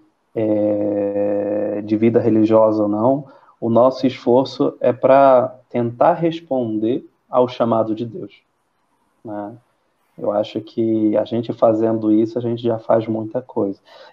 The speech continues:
E fazer essa constante renovação, né? Então, assim, não te preocupa, né? É que nem, o que nem falaram pra mim, deixa a porta aberta. Se Deus quer realmente que você entre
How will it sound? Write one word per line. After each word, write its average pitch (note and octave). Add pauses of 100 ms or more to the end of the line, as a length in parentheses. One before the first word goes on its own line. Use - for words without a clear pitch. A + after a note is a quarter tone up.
E A#2+
fazer D3 (160)
essa C3
constante D#3
renovação, D#3 (180)
né? C3
Então, D3+
assim, F3+
não F#3+
te G3+
preocupa, F3 (120)
né? C3+
É C3
que -
nem, G3+
o -
que F3
nem A3
falaram G3+
pra F#3
mim, C3
deixa C#3+
a C#3
porta B2+
aberta. G#2 (1400)
Se -
Deus B2
quer A#2+
realmente A#2 (260)
que -
você A2
entre A2